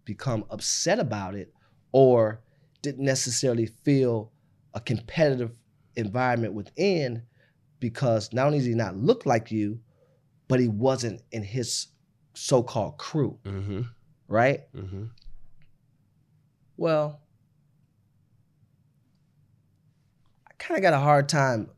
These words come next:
Speaker 1: you know, understanding that one,
Speaker 2: Mm-hmm.
Speaker 1: but, but that's why. And so, and, you know, you have to fight that as well. I mean, I, I go into a lot of meetings and, and families are saying like, "Well,"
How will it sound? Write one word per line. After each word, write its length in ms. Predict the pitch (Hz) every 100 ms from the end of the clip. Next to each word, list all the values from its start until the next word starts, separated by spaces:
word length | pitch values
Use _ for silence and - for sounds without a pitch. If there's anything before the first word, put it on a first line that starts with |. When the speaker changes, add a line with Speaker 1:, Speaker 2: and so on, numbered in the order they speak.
| - - -
Speaker 1:
you 120 | 143
know, 240 | 127 104 101 _ _ _ -
understanding 720 | 139 135 117 - 151 135 104 92
that 260 | 127 139
one, 200 | - 87 -
Speaker 2:
Mm-hmm. 320 | 98 95 92 98 -
Speaker 1:
but, 360 | - 151 139 - _ _ _ -
but 180 | 135 110
that's 260 | 127 107 92
why. 380 | 117 156 - - - - - _ _ -
And 160 | 110
so, 460 | - 131 117 104 110 _ _ _ _ _ _ _ _ _ _ _ _ _ _ -
and, 260 | 135 117 -
you 120 | - 120
know, 80 |
you 120 | 110 127
have 160 | 143
to 80 | 127
fight 420 | 117 131 127 107
that 140 | 151 151
as 160 | 120
well. 380 | 117 180 - - _ -
I 60 |
mean, 140 | 117 107
I, 140 | 104
I 140 | - 147
go 220 | 156 151
into 200 | 135 131
a 40 |
lot 240 | 110 117 120
of 80 | 117
meetings 420 | 147 170 123 104
and, 180 | 98 90
and 180 | 98 92
families 460 | - 120 131 113 101
are 40 |
saying 320 | 98 113 104 104
like, 220 | 95 92
"Well," 300 | 113 113